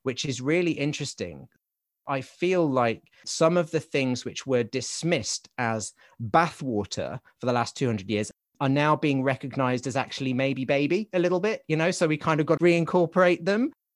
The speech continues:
We've sort of, like, chucked them out a little bit dismissively. My intention in writing the book was really to take something that I loved, which was cacao,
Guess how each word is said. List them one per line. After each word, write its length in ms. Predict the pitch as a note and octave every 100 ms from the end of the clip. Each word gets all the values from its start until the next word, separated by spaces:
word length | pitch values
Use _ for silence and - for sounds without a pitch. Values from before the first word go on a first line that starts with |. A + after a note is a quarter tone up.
| _ -
We've 180 | D3+ D3 C#3+
sort 160 | C#3+ D3+
of, 80 | D3+
like, 160 | D3
chucked 380 | - F3+ - -
them 100 | D3
out 480 | D3+ B2 G#2 - - _ _ -
a 60 |
little 180 | C3 C3
bit 200 | A#2+ -
dismissively. 760 | B2+ - C#3+ - A#2 F#2+ D2 - _ _ _ _ _ _
My 220 | C3+ D3 D3
intention 800 | D3 - F#3 G3+ - F3 C#3+ - _ _
in 240 | B2+ A#2+ A2
writing 520 | A#2+ C3+ - B2+ A2+
the 60 |
book 520 | G2+ C#3+ A#2 - - - -
was 400 | B2+ B2 A2+ -
really 440 | A#2 C3+ E3 F3 D#3
to 120 | C3+
take 320 | - D3 C3+
something 520 | - C#3 C3 C3+ B2
that 100 | A#2+
I 180 | A#2 A#2
loved, 580 | A#2 C3+ F#2+ G2+ B2 -
which 240 | - G#2 -
was 120 | -
cacao, 720 | - A2+ D3 A#2+ E2 F#2